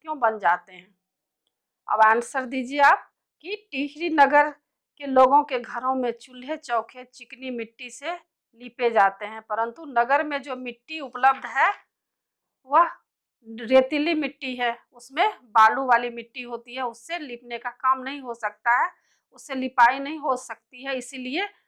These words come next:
सब लोग माटी वाली द्वारा लाई गई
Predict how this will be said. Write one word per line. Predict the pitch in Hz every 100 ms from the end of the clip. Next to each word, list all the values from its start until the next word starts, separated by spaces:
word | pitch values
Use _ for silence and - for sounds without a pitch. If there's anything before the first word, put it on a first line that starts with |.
| _ _ 262
सब | 254
लोग | 302 302 262
माटी | 254 - 269
वाली | 240 233 240
द्वारा | 233 226 226
लाई | 220 220 240
गई | 226 254